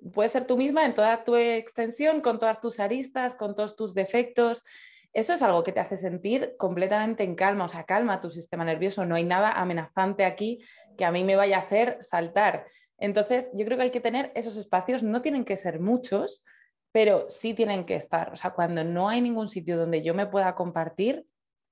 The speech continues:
es muy difícil. Y el problema es que cuando, eh, hemos crecido en entornos o en familias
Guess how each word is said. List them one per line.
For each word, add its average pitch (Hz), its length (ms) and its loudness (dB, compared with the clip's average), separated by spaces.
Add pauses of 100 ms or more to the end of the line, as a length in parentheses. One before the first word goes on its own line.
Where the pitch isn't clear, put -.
(160)
es 180 140 -6
muy 202 140 0
difícil. 190 500 -2
Y 196 400 -4 (160)
el 196 120 0
problema 214 480 4
es 254 120 -2
que 233 180 -2
cuando, 175 520 0 (560)
eh, 180 640 2 (720)
hemos 247 240 0 (140)
crecido 240 340 0
en 226 100 0
entornos 220 540 -4
o 180 40 -2
en 175 100 -4
familias 180 760 0